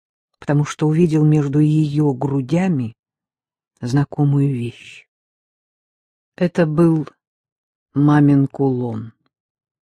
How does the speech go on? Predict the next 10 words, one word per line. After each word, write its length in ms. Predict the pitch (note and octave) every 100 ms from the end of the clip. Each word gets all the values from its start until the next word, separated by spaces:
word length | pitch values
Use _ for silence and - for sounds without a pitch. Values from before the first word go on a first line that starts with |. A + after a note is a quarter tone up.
| _ _
Я 120 | - -
так 260 | A3+ -
любил 300 | F3+ D#3 D#3+
играть 340 | D3 G3 G#3 -
с 100 | -
ним, 140 | E3
когда 280 | D3+ D3 D#3+
был 140 | D3+
совсем 380 | C#3+ E3 - E3
маленьким. 540 | G#3 A#3 F3+ - D3+